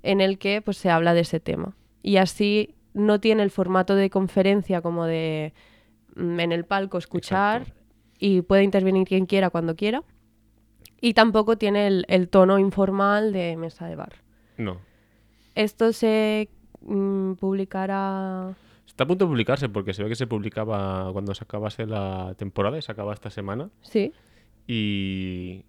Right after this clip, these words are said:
Speaker 2: y bueno, la gente que está en Barcelona y la gente que no está en Barcelona, que miréis porque se hacen muchos sitios.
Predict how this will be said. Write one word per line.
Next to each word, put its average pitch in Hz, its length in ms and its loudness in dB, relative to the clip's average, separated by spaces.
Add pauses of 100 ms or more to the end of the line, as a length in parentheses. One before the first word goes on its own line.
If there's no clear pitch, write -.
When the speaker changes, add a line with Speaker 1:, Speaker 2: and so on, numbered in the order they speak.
(160)
Speaker 2:
y 113 60 -8
bueno, 113 280 -4
la 120 100 -6
gente 117 240 -6
que 123 60 -2
está 117 140 -4
en 110 80 -2
Barcelona 113 560 -4 (360)
y - 60 -16
la 101 80 -10
gente 104 180 -6
que 107 60 -2
no 107 40 -4
está 104 160 -10
en 104 40 -6
Barcelona, 107 280 -4
que 95 100 -10
miréis 95 280 -4
porque 95 300 -10 (120)
se - 120 -10
hacen 95 180 -6
muchos 98 320 -10
sitios. 117 440 -8